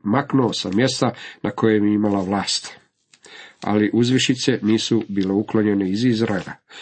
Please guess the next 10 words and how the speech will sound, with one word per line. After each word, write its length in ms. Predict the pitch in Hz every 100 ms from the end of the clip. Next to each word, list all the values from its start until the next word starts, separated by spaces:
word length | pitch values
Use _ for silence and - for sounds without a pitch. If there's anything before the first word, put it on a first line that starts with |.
| - - -
Ipak 340 | 170 143 -
je 80 | 120
Asino 360 | 120 127 127 127
srce 340 | - 131 127
bilo 260 | 104 117 113
privrženo 540 | 110 107 104 107 98
Jahvi 460 | 98 120 - 107 -
svega 380 | - 107 110 110 - - -
njegova 440 | 98 95 98 92 -
života. 380 | - 87 85 -